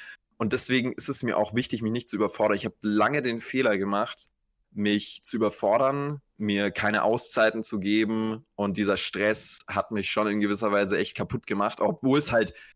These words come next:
positive Tätigkeiten waren. Das war ja was, wo ich Bock drauf hatte, ja. Und das ist auch was, was ich jedem von euch wünsche, was zu machen, was einfach richtig Spaß macht, wo ihr für brennt. Nur die Sache ist, wenn du für was so sehr brennst, dass du ausbrennst, dann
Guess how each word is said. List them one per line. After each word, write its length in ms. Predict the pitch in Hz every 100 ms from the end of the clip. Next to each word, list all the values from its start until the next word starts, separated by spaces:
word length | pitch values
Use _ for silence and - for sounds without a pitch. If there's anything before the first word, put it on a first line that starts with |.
| _ -
positive 600 | 147 208 170 127 117 110
Tätigkeiten 440 | 165 - - 101
waren. 120 | 98 95
Das 40 |
war 340 | 107 123 143
ja 80 | 156
was, 160 | 143 -
wo 60 |
ich 160 | 131 -
Bock 200 | - -
drauf 300 | - 98 -
hatte, 180 | 101 -
ja. 180 | 92 143
Und 180 | 127
das 120 | 110 - - -
ist 140 | 156 139
auch 160 | 127
was, 120 | 139
was 100 | 147
ich 160 | 117 92
jedem 340 | 107 135 185
von 160 | - 123
euch 320 | - 120 147
wünsche, 320 | 113 151 -
was 160 | 110 -
zu 120 | 123
machen, 360 | 113 147 165 160 - -
was 100 | 110
einfach 300 | 127 127 -
richtig 340 | 135 - 151
Spaß 520 | - - 98 110 135 113
macht, 220 | 95 -
wo 60 |
ihr 60 | 113
für 160 | - 98
brennt. 540 | 95 104 110 151 - _ _ _ _ _ -
Nur 80 | 113
die 80 | 110
Sache 280 | 120 -
ist, 500 | 139 131 135 - - _ _ -
wenn 140 | 113
du 80 | 131
für 180 | - 110
was 220 | 107 -
so 160 | 131 151
sehr 200 | 135 117
brennst, 380 | 101 120 -
dass 120 | 110 -
du 80 |
ausbrennst, 800 | - 127 165 - - 104 113 -
dann 240 | 107 104